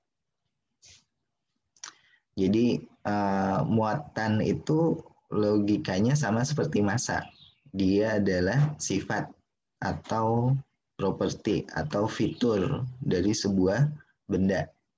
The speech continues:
Jadi kalau kita bilang, eh, muatan, ini sebenarnya maksudnya adalah benda yang bermuatan. Jadi, eh, kita tidak bisa bilang muatannya bergerak gitu, nggak bisa. Ya,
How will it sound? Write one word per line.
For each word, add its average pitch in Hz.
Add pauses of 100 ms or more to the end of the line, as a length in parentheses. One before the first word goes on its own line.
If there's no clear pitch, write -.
(600)
Jadi 98
kalau 110
kita 104
bilang, 104 (240)
eh, 101
muatan, 104 (1120)
ini 123
sebenarnya 120
maksudnya 131
adalah 110 (400)
benda 104
yang 127
bermuatan. 98 (560)
Jadi, 98
eh, 87 (100)
kita 107
tidak 98
bisa 95
bilang 104 (400)
muatannya 107
bergerak 104
gitu, 87
nggak 87
bisa. - (160)
Ya, 92